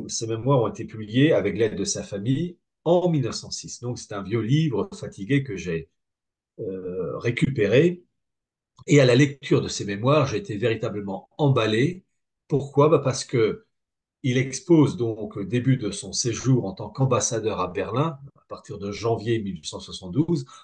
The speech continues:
en sachant qu'il restera ambassadeur jusqu'en mille huit cent soixante-dix-sept. Et c'est très moderne, pourquoi ? Parce que,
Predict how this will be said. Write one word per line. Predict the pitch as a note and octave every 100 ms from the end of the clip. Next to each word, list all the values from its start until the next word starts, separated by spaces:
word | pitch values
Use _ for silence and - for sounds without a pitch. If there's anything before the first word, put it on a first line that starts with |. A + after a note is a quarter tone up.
| _
en | G2
sachant | F#2+ A2 - A#2+
qu'il | - G2+
restera | F#2+ - G2 G#2
ambassadeur | F#2+ F#2+ G2+ G2 G#2+ F#2
jusqu'en | - - F2+
mille | G2+
huit | F#2+
cent | F#2+
soixante-dix-sept. | F2+ F2+ F2 D#2 - B2+ C#3 - _ _ _ _ _ _ _ B2+
Et |
c'est | A#2+ C#3
très | C#3 F3
moderne, | A#2+ C3 E3 -
pourquoi ? | G#2 - B2+ E3+ - _ _ - - _ -
Parce | C3 -
que, | - C3+ A#2+ G2+ -